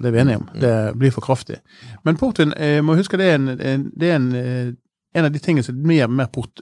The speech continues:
Speaker 1: nei, mer populært. Eh, vinkelnere bruker mer i menyer.
Speaker 2: Kanskje,
Speaker 1: Altså
Speaker 2: jeg tror kanskje det er ne-, litt sånn unikt for Norge i så fall, fordi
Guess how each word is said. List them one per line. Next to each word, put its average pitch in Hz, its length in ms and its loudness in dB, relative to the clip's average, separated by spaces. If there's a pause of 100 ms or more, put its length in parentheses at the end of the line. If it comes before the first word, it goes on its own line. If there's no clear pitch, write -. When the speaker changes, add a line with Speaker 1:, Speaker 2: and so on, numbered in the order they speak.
(100)
Speaker 1:
nei, 120 360 0
mer 120 300 0 (260)
populært. 131 540 -2 (480)
Eh, 135 180 0
vinkelnere 147 480 2
bruker 127 260 -2
mer 117 220 0
i 110 120 -2
menyer. 127 600 2 (440)
Speaker 2:
Kanskje, 131 440 0
Speaker 1:
Altså 120 40 -10
Speaker 2:
jeg - 120 -4
tror 170 120 -4
kanskje 165 360 -2
det 117 100 4
er 135 220 2
ne-, 123 320 -2
litt 127 120 -2
sånn 113 160 -2
unikt 101 460 -2
for 117 140 -2
Norge 98 320 2
i 82 40 -6
så 98 140 -6
fall, 135 220 2
fordi 107 380 0